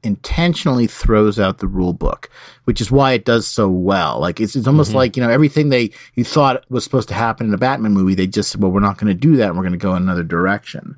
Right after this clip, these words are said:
Speaker 1: And, you know, sort of interestingly, both this and The Dark Knight, you know, cannot be viewed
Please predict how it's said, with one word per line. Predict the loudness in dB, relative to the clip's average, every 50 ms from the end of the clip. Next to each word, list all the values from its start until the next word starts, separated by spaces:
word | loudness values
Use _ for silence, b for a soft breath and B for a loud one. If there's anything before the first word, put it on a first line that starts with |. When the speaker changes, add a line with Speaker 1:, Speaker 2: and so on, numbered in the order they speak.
| B B B B B B B B B B B B B B B _ _ _ _ _ b b b b b b b b b
Speaker 1:
And, | 0 2
you | 4 4
know, | 2
sort | 2 2 2 2
of | 2 2
interestingly, | 0 0 -2 -4 -2 0 0 2 2 2
both | 2 4 4 4 6 4 2 0 -4 _
this | -10 -4 0 2 2 2 2 0 -6 -12 -10 _ -4
and | -2 0 0 2 0 0 0 -2 -4 -4 -4 -6 -6 -6 -8 B B B B B _ _ _ _ _ _ _ _ _ _ _ _ _ _ _ -20 -12 -8
The | -6 -4 -2
Dark | 2 2 4 4 2 0 0
Knight, | -2 0 0 0 0 0 0
you | 2 2
know, | 2 2 0
cannot | -2 -2 -2 0 0 2 2 2 2 2 0 -2 -4
be | -2 0 2 2 0
viewed | 0 2 4 4 6 6 6 6 4 2 0